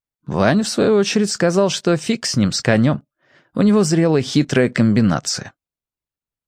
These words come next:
«Дело не только в чёрных дырах», — сообщил профессор Евграфов.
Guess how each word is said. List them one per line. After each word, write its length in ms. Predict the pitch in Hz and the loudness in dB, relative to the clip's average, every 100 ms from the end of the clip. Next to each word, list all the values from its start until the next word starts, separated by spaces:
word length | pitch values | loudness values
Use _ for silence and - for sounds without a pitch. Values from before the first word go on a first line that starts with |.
| _ _ _ _ _ | _ _ _ _ _
«Дело 520 | - 165 147 233 240 233 | -8 0 2 4 2 2
не 160 | 226 | 0
только 540 | - - 165 185 190 180 | 0 2 2 2 0 -2
в 80 | |
чёрных 540 | - 131 151 156 147 117 | 0 0 2 2 0 2
дырах», — 600 | 120 160 127 - - - | 2 2 0 -2 -10 -14
сообщил 500 | - 82 73 - 107 | -6 -2 -2 0 -2
профессор 540 | - 101 - 101 - 101 | 0 -2 0 -2 -2 -2
Евграфов. 720 | 104 95 90 78 - - | 0 -2 -2 -4 -6 -16